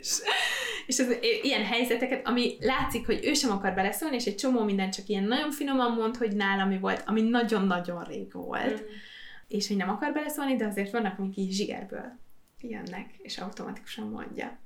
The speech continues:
Speaker 1: De hogy, ö, egyszerűen lepattan, és hogyha más mondja, akkor is lepattan.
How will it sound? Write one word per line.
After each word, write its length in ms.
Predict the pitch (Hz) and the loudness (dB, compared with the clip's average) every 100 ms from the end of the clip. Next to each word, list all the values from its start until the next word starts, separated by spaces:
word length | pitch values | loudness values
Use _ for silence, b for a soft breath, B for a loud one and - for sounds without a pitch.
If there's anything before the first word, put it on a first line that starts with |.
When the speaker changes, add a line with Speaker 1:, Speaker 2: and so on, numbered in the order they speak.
| - | -4
Speaker 1:
De 240 | 208 208 | 0 0
hogy, 320 | 208 196 190 | 2 0 0
ö, 40 | 190 185 208 - - - | 0 0 -2 -10 -14 -10
egyszerűen 340 | 196 208 196 | -6 -4 -4
lepattan, 640 | 180 - 190 - - 202 - | -6 -8 -10 -10 -8 -8 -8
és 160 | 202 190 | -8 -8
hogyha 200 | - 190 | -8 -2
más 380 | 190 190 190 - | 0 2 -2 -2
mondja, 320 | 196 180 190 | -4 -6 -8
akkor 220 | 190 - | -8 -10
is 140 | 196 | -10
lepattan. 680 | - - 202 - - 196 196 | -12 -14 -14 -14 -8 -6 -6